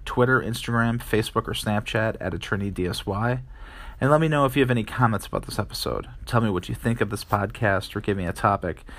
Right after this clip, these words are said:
that you would like to hear about on this podcast. Um, this is, uh, available on iTunes, Google Play, Stitcher,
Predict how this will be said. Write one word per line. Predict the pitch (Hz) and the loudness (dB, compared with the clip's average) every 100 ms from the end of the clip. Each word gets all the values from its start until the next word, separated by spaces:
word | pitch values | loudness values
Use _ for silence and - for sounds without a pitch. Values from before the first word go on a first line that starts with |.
| - - | -16 0
that | 127 131 | 2 4
you | |
would | 127 | 4
like | 120 117 | 4 2
to | 117 | 2
hear | 135 120 | 4 4
about | 90 73 | 2 -4
on | 62 90 | -4 -6
this | - | -4
podcast. | - - - - - - - - - - - - | -4 -4 -4 -6 -6 -10 -12 -16 -18 -16 -16 -4
Um, | 107 104 87 | 2 2 2
this | 110 113 - | 0 0 0
is, | 113 | -4
uh, | - 98 92 - | 0 2 2 0
available | 95 110 110 110 104 98 - | 0 2 4 2 0 -2 -2
on | 95 92 | -4 -2
iTunes, | - 107 123 131 131 127 - | 0 0 0 0 -2 -2 -2
Google | 117 117 117 | -2 0 -2
Play, | 113 110 113 127 | 2 2 2 -2
Stitcher, | - - 113 123 | -2 -2 0 -2